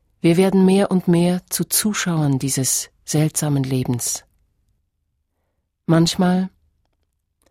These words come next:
werde ich den Geschmack der Bitterkeit nicht los. Unsere Stadt ist in diesen Wochen tausendzweihundertfünfundvierzig Jahre alt geworden. Kalif al-Mansur gilt als Gründer von Bagdad.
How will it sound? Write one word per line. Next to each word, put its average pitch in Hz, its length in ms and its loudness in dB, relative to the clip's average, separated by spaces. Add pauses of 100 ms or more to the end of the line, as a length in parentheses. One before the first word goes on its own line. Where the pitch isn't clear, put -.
(400)
werde 180 280 2
ich 190 160 -4
den 165 160 2
Geschmack 175 480 -2
der 165 100 0
Bitterkeit 180 640 -4
nicht - 240 -4
los. 131 460 -2 (1500)
Unsere 143 320 2
Stadt - 380 -4
ist - 180 -4
in 143 140 2
diesen 139 280 0
Wochen 147 440 -2
tausendzweihundertfünfundvierzig 139 1900 -2
Jahre 131 320 -2
alt 120 240 -8
geworden. 120 520 -6 (920)
Kalif 196 380 -2
al-Mansur 185 600 2
gilt 156 240 -4
als 156 200 -2
Gründer 165 360 0
von 120 240 -4
Bagdad. 117 420 -8